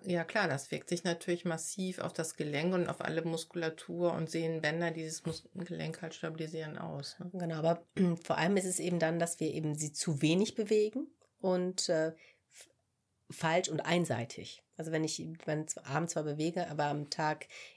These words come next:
Speaker 2: eben immer an der Kasse sitze und das, die Waren von rechts nach links schieben muss, dann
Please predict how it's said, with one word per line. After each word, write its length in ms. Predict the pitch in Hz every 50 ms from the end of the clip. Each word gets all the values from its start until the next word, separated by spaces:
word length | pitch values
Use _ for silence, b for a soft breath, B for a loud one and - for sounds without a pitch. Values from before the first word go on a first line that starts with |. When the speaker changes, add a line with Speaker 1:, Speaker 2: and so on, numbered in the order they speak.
| B -
Speaker 2:
eben 220 | 156 156 160 170
immer 540 | 151 170 175 170 170 165 165 170 170 170 - - _ _ _ _ _ _ _ _ _ -
an 240 | - 156 160 160
der 160 | 160 151 147 151
Kasse 340 | - - 175 165 - 202
sitze 480 | 180 - 190 185 - - - 202 190 180 165
und 380 | 170 165 160 160 - - -
das, 280 | 175 156 - - - - -
die 440 | 185 175 165 160 160 160 165 156 160
Waren 280 | - 143 147 156 165 165
von 140 | 160 - 160
rechts 220 | 156 147 147 - 185
nach 80 | 147
links 260 | 160 160 160 165 165
schieben 240 | - - 185 175 180
muss, 220 | 180 180 185 185 B B B B B B B _ -
dann 500 | 175 165 160 160 165 165 165 170 165